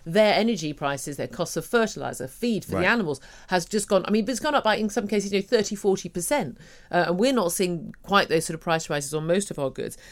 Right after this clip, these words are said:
Speaker 1: Um, but, you know, so, at some point it's going to have to be
Speaker 2: Yeah,
Speaker 1: passed
Speaker 2: absolutely,
Speaker 1: on.
Speaker 2: yeah.
Speaker 1: Um, they're also looking at, yeah, an emergency tax cut for the poorest families. One option is a change to universal credit rules, uh,
Speaker 2: Mm.
Speaker 1: to let more,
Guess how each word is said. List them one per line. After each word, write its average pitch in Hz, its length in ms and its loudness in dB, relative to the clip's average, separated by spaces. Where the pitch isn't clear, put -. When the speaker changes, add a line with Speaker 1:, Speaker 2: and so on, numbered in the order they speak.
Speaker 1:
Um, 170 200 6
but, - 140 0
you 214 100 0
know, 156 120 4
so, - 200 -2
at 156 160 -6
some 262 220 6
point 208 200 2
it's 147 140 -2
going 190 160 -2
to 170 80 -6
have 185 180 -6
to - 80 -18
be 170 100 -2
Speaker 2:
Yeah, 208 100 0
Speaker 1:
passed 170 240 2
Speaker 2:
absolutely, 233 280 2
Speaker 1:
on. - 60 -8
Speaker 2:
yeah. 185 120 6
Speaker 1:
Um, 185 180 4
they're 208 120 2
also 214 220 2
looking 196 240 0
at, 180 80 0
yeah, 175 140 4
an 139 80 2
emergency 196 480 2
tax - 260 -4
cut - 160 -6
for 156 100 -8
the - 60 -16
poorest 190 400 0
families. 170 360 -2
One 180 260 6
option 160 480 2
is 160 200 -2
a 156 60 -2
change 170 280 -2
to 165 100 -8
universal 151 400 -2
credit 202 480 -2
rules, 143 520 -8
uh, - 60 -4
Speaker 2:
Mm. - 260 0
Speaker 1:
to 160 100 -10
let 143 140 -4
more, 139 160 -6